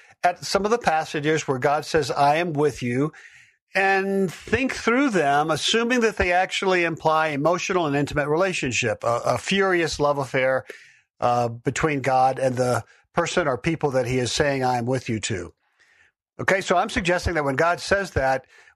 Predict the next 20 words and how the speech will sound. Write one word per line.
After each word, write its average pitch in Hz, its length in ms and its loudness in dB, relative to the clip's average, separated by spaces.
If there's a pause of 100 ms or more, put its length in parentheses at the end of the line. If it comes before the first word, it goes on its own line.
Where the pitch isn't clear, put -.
we, 147 240 0
we 160 120 2
should 214 380 0
not 170 320 2
separate 151 600 0
the 143 80 0
love 151 420 2
of 175 160 -4
God, 120 300 2
the 131 100 -2
experiential 180 680 0
love 139 180 2
of 147 100 -6
God, 127 280 0
from 175 440 -2
that 135 260 0
scene, 190 480 0
from 139 140 0
that 139 180 0
context, 190 680 -4